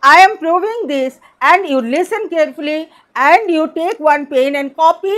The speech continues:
and write down the proof and keep it with us so that if anyone will ask you, you can say,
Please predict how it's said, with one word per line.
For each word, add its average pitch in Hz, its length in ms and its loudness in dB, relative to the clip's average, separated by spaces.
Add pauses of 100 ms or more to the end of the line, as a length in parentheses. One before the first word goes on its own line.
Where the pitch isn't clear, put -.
(160)
and 262 340 -4
write 226 240 -2
down 269 260 -2
the 233 140 0
proof 339 460 -2
and 233 260 -4
keep 392 220 -8
it 427 180 -8
with 302 240 -8
us 262 380 -6
so 381 100 -6 (160)
that 220 320 -4 (220)
if 359 340 2
anyone 294 400 4
will 302 200 -2
ask 285 260 -2
you, 370 340 -2
you 269 300 -6
can 254 260 -4
say, 240 500 -4